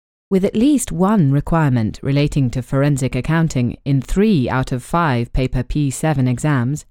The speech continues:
between December twenty eleven and December twenty thirteen,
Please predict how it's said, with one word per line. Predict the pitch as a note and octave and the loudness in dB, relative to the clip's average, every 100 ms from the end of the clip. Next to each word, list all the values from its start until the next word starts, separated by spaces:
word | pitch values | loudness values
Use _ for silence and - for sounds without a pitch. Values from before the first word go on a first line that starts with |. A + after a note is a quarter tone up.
| _ - | _ -12
between | C#3+ D3 C3+ | -4 -2 0
December | C3+ - D#3 C3+ | 0 0 0 0
twenty | B2 C3 B2+ B2 | 0 -2 -2 -2
eleven | B2 B2+ G#2 A#2 - | 0 -2 -2 -4 -4
and | C3+ | -4
December | C3+ - C#3 A#2+ | -4 -2 -2 -2
twenty | - C3 B2+ | -2 -2 -2
thirteen, | A#2+ B2 B2+ A3 G3 B2+ | -2 -2 -2 0 0 0